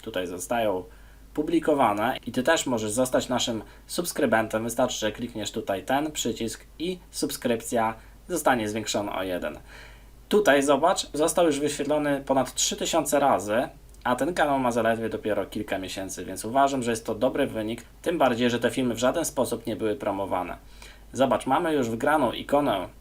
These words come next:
logo, która symbolizuje nasz kanał na YouTube, a tutaj mamy jakąś domyślną grafikę. Ty, jeżeli jeszcze tutaj żadnej grafiki nie wgrałeś, to będziesz miał tak naprawdę szare tło,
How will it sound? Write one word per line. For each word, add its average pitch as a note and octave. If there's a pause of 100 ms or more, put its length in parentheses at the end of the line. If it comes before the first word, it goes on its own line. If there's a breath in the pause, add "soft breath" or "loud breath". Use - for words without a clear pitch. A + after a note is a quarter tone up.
logo, A2 (100)
która A#2
symbolizuje A#2+
nasz G#2
kanał D#3+
na A2+
YouTube, G#2 (280 loud breath)
a A#2+
tutaj F3
mamy C#3
jakąś C#3
domyślną B2+
grafikę. A#2 (240 loud breath)
Ty, E3
jeżeli D3
jeszcze C#3
tutaj C#3
żadnej C#3
grafiki C3+
nie B2
wgrałeś, C#3+
to C3
będziesz B2+
miał B2
tak A#2+
naprawdę B2
szare D3
tło, A#2